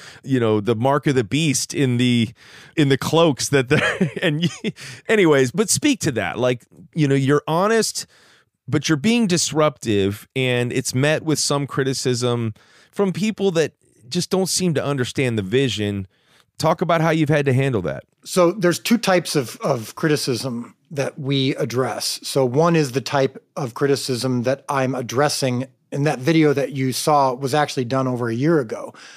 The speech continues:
Speaker 2: Uh, we just
Speaker 1: Right.
Speaker 2: put it out every couple months, um, just as a reminder, 'cause there's, there's new viewers.
Speaker 1: Yeah.
Speaker 2: But it's,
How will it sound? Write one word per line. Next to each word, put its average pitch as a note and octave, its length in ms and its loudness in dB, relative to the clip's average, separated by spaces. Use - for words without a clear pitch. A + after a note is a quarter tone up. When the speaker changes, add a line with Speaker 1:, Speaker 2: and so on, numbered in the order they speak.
Speaker 2:
Uh, C#3+ 80 -2
we B2+ 120 2
just A2+ 120 0
Speaker 1:
Right. - 60 -12
Speaker 2:
put D#3+ 120 0
it C3+ 100 2
out C#3 200 4
every B2 160 0
couple B2 260 -4
months, B2+ 440 -2
um, B2+ 360 0
just C#3+ 180 0
as B2+ 80 0
a B2 60 2
reminder, C3 340 0
'cause A#2 140 -4
there's, A#2 160 -4
there's B2+ 180 0
new C3 200 0
viewers. A2+ 560 -2
Speaker 1:
Yeah. A#2+ 280 2
Speaker 2:
But D3+ 200 2
it's, - 180 -6